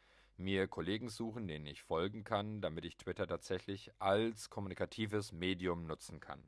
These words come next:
Deswegen heißt der Schritt zwei in diesem kleinen Videotutorial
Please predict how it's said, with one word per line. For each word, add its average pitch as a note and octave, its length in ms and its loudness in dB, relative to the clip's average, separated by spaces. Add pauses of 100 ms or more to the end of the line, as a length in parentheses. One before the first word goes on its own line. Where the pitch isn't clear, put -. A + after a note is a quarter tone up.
(760)
Deswegen C3+ 380 8
heißt A#2+ 220 8
der G#2+ 80 8
Schritt - 240 -2
zwei F#2 260 4
in A#2+ 180 0
diesem G#2+ 280 -2
kleinen G2+ 420 4
Videotutorial F2+ 1000 2